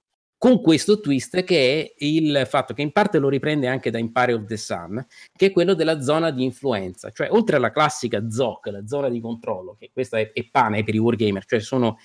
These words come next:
gli esagoni adiacenti all'unità, eh, all'unità avversaria, che quando tu ci passi sopra ti fermi e spesso sei costretto a combattere, le unità proiettano una zona di influenza e quando una nostra unità arriva nella zona di influenza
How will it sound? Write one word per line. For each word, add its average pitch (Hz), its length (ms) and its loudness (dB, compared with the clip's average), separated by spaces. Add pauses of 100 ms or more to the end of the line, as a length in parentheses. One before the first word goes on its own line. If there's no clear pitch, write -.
(160)
gli 123 180 0
esagoni 135 680 2
adiacenti 110 920 0 (320)
all'unità, 131 1000 2
eh, 113 800 0
all'unità 120 420 -2
avversaria, 123 440 0
che 110 160 0
quando 131 200 -2
tu 147 120 -6
ci 123 160 -10
passi 123 420 -4
sopra 113 380 -4 (100)
ti 123 120 -6
fermi 110 500 0
e 127 220 -4 (120)
spesso 131 400 -4
sei 113 140 -6
costretto 135 360 -4
a 135 40 -6
combattere, 190 600 0 (400)
le 185 500 4
unità 185 560 0
proiettano 185 1120 0
una 175 320 0
zona 131 260 -2
di 123 100 -6
influenza 107 800 -8
e - 160 -8
quando 170 400 0
una 120 160 0
nostra 156 480 0
unità 123 320 0
arriva 123 380 -2
nella 117 240 -8
zona 196 240 0
di 123 80 -4
influenza 117 760 -2